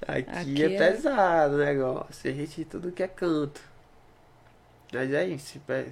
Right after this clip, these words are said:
Speaker 1: esperar que tudo volte ao normal, porque até pra gente, né, que trabalha com música, é
Speaker 2: É, é
Speaker 1: tem que
Speaker 2: verdade.
Speaker 1: sentir um pouco aí esse baque também.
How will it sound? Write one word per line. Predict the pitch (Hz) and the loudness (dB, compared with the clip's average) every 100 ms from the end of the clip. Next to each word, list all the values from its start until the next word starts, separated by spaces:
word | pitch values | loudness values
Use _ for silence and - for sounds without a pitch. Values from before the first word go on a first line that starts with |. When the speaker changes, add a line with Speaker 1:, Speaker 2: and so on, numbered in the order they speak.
| - | -16
Speaker 1:
esperar | - 135 139 | -8 -2 -2
que | - - | -4 -12
tudo | 147 | -14
volte | 147 143 143 | -4 -4 -2
ao | 147 | -6
normal, | 147 135 143 | -4 -2 -2
porque | 143 - 170 - - | -2 0 0 0 -8
até | - 190 | 0 0
pra | 196 262 247 | 4 4 4
gente, | 202 226 - 190 | 2 0 0 0
né, | 170 170 | 0 -2
que | 165 156 139 - | -4 -4 -6 -8
trabalha | 147 139 139 143 | -6 -2 0 -2
com | 143 | -6
música, | 147 139 151 160 165 180 | -8 -4 -2 -4 -2 0
é | 180 175 - - _ _ _ _ _ _ _ _ - _ _ - | 0 -2 -4 -12 _ _ _ _ _ _ _ _ -20 _ _ 0
Speaker 2:
É, | 208 | 6
é | 196 190 185 180 | 6 8 4 2
Speaker 1:
tem | - - - - - | -4 -12 -12 -12 -4
que | 170 | 2
Speaker 2:
verdade. | 180 196 190 165 165 | 4 6 4 4 0
Speaker 1:
sentir | - 180 | -2 -2
um | 190 | -2
pouco | - 180 180 | 2 2 2
aí | 175 170 | 0 0
esse | 170 175 | -2 -6
baque | 165 160 160 - | 4 4 4 -2
também. | 170 151 143 | -4 -2 -4